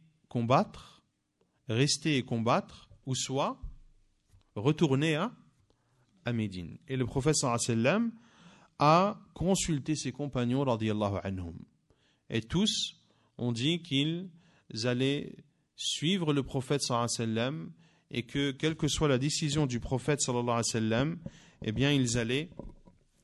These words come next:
la suivre. Ils se sont donc rencontrés,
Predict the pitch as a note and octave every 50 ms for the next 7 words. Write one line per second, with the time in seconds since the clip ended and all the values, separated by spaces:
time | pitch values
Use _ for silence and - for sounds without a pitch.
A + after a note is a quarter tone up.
0 | _ _ - - - - - B2 A2+ - - - F#2+ - - - - - - -
1 | _ _ _ _ _ _ _ _ _ _ _ _ _ _ _ _ _ _ _ _
2 | _ _ _ _ _ _ _ _ _ _ _ _ _ _ _ _ _ _ _ _
3 | _ _ _ _ _ _ _ _ _ _ _ _ _ _ _ _ _ _ _ _
4 | _ _ _ _ _ _ _ _ _ _ _ _ _ _ _ _ _ _ _ _
5 | - D#3+ D#3 - F#3 - G3+ G3 F#3 F3 G#3+ B3 C4+ B3+ - - - - - _
6 | _ _ _ _ _ _ _ _ _ _ _ _ _ _ _ _ _ - B2 A2
7 | B2 G3 B3 A#3+ - A3+ G3 - - - D#3 D3 D3+ F#3+ C4 -